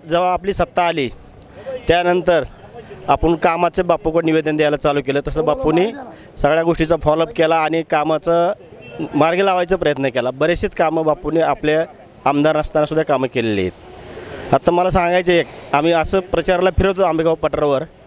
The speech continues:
सर्व नंबर अठ्ठावीस असेल, सर्व नंबर पंधरा असेल, सर्व नंबर सोळा असेल, यामधील जी थोडा समस्या लोकांच्या ऐकण्यात आल्या किंवा रस्त्याचे प्रॉब्लेम आहेत, हे रस्ते मात्र आम्ही बापू निवडून आले की एक महिन्याभरात आम्ही नक्की ते मार्गी लावूया त्यांचं.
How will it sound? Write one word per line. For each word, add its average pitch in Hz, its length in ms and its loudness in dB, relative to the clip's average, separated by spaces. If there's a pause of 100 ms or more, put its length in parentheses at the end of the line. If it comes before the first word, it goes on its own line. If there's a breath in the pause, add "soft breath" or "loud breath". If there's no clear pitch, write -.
(440 loud breath)
सर्व 160 140 4
नंबर 180 240 2
अठ्ठावीस 185 440 0
असेल, 190 240 0
सर्व 180 180 0
नंबर 180 240 0
पंधरा 170 340 2
असेल, 180 200 -4
सर्व 165 200 -2
नंबर 170 200 0
सोळा 160 280 0
असेल, 139 300 -2 (500 loud breath)
यामधील 180 440 2
जी 190 220 2
थोडा 180 180 2
समस्या 175 420 0
लोकांच्या 180 520 0 (340)
ऐकण्यात 170 320 0
आल्या 156 220 2
किंवा 170 260 0
रस्त्याचे 170 360 -2
प्रॉब्लेम 156 380 0
आहेत, 127 140 0 (640 loud breath)
हे 190 160 4
रस्ते 190 280 0
मात्र 185 240 2
आम्ही 190 220 2
बापू 175 280 0
निवडून 190 260 2
आले 185 260 0
की 185 120 -4
एक 196 180 2 (260)
महिन्याभरात 180 560 2
आम्ही 180 200 0
नक्की 175 220 -2
ते 180 140 0
मार्गी 160 440 0
लावूया 135 280 2
त्यांचं. 110 320 -4